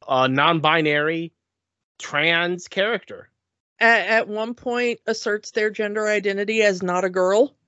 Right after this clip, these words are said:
Speaker 2: We're, we're not really sure beyond that.
Speaker 1: They are very angry when referred to as gir-, as a girl by, by the Jets.
Speaker 2: However, at,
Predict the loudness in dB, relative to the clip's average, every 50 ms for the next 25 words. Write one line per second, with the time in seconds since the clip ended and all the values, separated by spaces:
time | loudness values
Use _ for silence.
0 | _ _ _ _ _ _ -2 2 4 6 6 6 6 4 6 6 6 6 6 6
1 | 6 6 6 6 6 6 4 2 2 0 0 0 0 0 0 0 0 0 0 0
2 | 2 2 2 2 0 -4 _ _ _ _ _ _ _ -8 -2 0 2 2 4 2
3 | 2 0 0 0 0 0 0 0 -2 -2 -2 -2 -2 -2 -2 -4 -4 -4 -4 -8
4 | -8 -6 -2 -2 0 0 -2 -4 -6 -8 -10 -14 _ _ _ _ _ _ _ _
5 | -6 -6 -6 -4 -2 2 2 2 2 0 -2 -6 -8 -6 -4 -4 -2 -2 -2 -4
6 | -2 -4 -4 -2 -2 -2 -2 -2 0 -2 -2 0 0 0 0 0 0 -2 -4 -4
7 | -2 0 0 0 0 0 -4 -6 -2 -2 0 0 -2 -4 -4 -2 -2 -2 -2 -6
8 | -10 -18 -20 _ _ _ _ _ _ _ _ _ _ _ _ _ _ -10 -4 -2
9 | 0 2 4 4 2 2 2 2 2 4 2 2 0